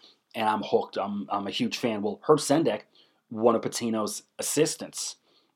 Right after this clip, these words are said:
on that magical run in nineteen eighty-seven. So, of course, you know, having Herb on the phone,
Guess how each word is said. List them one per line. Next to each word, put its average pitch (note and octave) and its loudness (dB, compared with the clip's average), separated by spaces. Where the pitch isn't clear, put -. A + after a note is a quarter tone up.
on A#2 6
that A2+ 0
magical A2 -4
run A2 4
in F#2+ -4
nineteen A2 -4
eighty-seven. G#2+ -2
So, G2+ -4
of G#2+ -4
course, B2+ 0
you B2 -2
know, G#2 -4
having A#2 -2
Herb A2+ 2
on G#2 0
the G2 -8
phone, A2 2